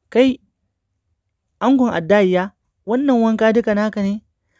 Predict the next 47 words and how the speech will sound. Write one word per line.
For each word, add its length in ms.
Haɗe 320
fuska 320
Tirmizin 440
ya 80
yi. 120
"Ai 180
ni 100
uncle 360
babu 300
ruwana 400
da 100
kai, 200
tunda 280
dai 200
jiya 280
ma 140
kuka 300
kore 280
ni 80
a 80
ɗakin 360
ku." 160
"Ayya 280
ango, 280
ka 100
yi 60
haƙuri 420
ka 180
ji, 280
ni 120
babu 300
ruwana, 380
amma 240
ai 80
uncle 340
Lam 300
ne." 160
"Me 80
yasa 220
ma 140
baka 200
masa 200
magana 380
ya 100
bar 160
ni 140
ba? 160